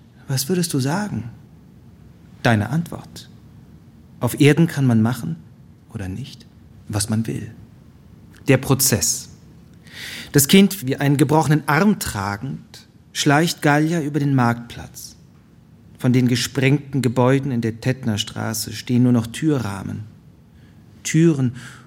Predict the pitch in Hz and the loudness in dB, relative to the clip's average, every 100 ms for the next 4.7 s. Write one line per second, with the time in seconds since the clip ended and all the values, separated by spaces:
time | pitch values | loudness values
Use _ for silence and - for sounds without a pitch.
0 | - - 113 - - 135 135 87 82 - | -12 -6 -6 -8 -2 -2 -2 -8 -10 -12
1 | - - - 113 - 107 107 107 127 123 | -20 -20 -18 -16 -6 -2 -2 -2 2 2
2 | 120 120 101 95 95 101 104 - - - | 2 -6 -6 -6 -4 -2 -4 -4 -14 -2
3 | 113 120 127 - 110 113 117 117 113 120 | 2 4 2 -2 -2 0 -2 -2 -2 -4
4 | 117 120 113 107 101 104 - | -2 -2 -2 -4 -8 -10 -14